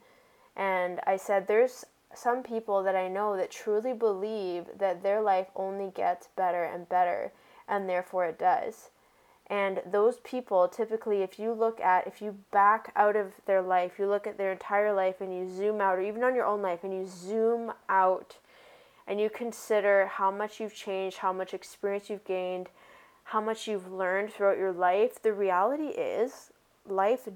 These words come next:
does just get better and better. If we hone in on those very specific moments and believe and think that things go up and down, that's just how things go,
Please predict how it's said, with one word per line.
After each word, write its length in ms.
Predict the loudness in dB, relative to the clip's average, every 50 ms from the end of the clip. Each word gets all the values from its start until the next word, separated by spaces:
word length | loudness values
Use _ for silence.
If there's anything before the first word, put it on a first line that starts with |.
| -8 -4
does 560 | -2 0 2 2 0 0 -2 -8 -12 -18 -20 _
just 300 | -8 -6 -6 -6 -8 -4
get 240 | -2 0 0 0 0
better 280 | 0 0 0 2 0 0
and 140 | 0 -2
better. 380 | -2 -2 -2 -2 -2 -4 -6 -8 -10 _ _ _ _ _ _ _ _ _ _ -4
If 180 | -4 -4 -2 -2
we 140 | -4 -4 -4
hone 600 | -4 -6 -8 -8 -4 0 2 4 4 4 2 2
in 180 | 2 2 2
on 120 | 2 0 0
those 160 | -2 -2 -2
very 300 | -2 0 4 4 4 4
specific 560 | 4 0 -4 -6 -6 -4 -4 -4 -4 -4 -6
moments 640 | -8 -6 -2 0 0 2 2 2 0 -2 -2 -4 -6 -6
and 240 | -6 -4 -4 -4 -4
believe 400 | -4 -4 -4 -4 -4 -4 -4 -4
and 160 | -6 -4 -4
think 240 | -4 -4 -4 -2 0
that 200 | 0 0 0 -2
things 200 | -4 -4 -4 -2
go 160 | 0 2 4
up 200 | 4 4 2 -2
and 120 | -4 -2
down, 520 | -2 -2 0 0 2 0 0 -2 -4 -6 -10 -16 -20 -20 -20 -20 -20 -20 -8 _
that's 240 | 2 2 2 2 0
just 160 | -6 -8 0
how 180 | 4 4 4 4
things 320 | 4 0 -4 -4 -4 -4
go, 500 | 0 2 4 4 6 6 6 4 4 2